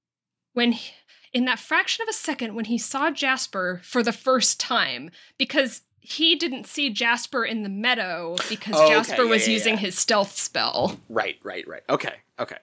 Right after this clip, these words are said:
Speaker 2: That part I at least understand.
Speaker 1: Yes.
Speaker 2: But what is, what is it that Edward feels he has to tell Emmett about this? That's the part I'm
Speaker 1: Uh,
Speaker 2: confused about.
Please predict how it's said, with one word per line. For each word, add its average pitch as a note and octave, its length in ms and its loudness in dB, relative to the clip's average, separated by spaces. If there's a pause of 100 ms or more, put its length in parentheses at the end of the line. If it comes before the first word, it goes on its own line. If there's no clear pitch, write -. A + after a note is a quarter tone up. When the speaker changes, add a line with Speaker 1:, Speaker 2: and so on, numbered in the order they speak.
(140)
Speaker 2:
That C#3 220 0 (100)
part B2+ 260 0
I A#2 80 2
at G#2+ 120 0
least G2 200 -6
understand. - 680 -6 (380)
Speaker 1:
Yes. - 640 -2 (380)
Speaker 2:
But D#3+ 140 2
what D#3+ 180 2
is, G#3+ 120 2
what D3 180 2
is G#3+ 120 0
it G3 120 -6
that F3+ 120 -2
Edward D#3+ 360 0
feels D#3 340 2
he C#3 100 2
has C3+ 240 -2
to C#3+ 100 -4
tell C3 320 0
Emmett D3 380 0
about D4+ 400 -2
this? - 540 -2 (120)
That's G3 200 0
the - 80 -8
part D#4+ 180 4
I'm E4 140 4
Speaker 1:
Uh, F4 100 2
Speaker 2:
confused C3 340 -4
about. - 400 -4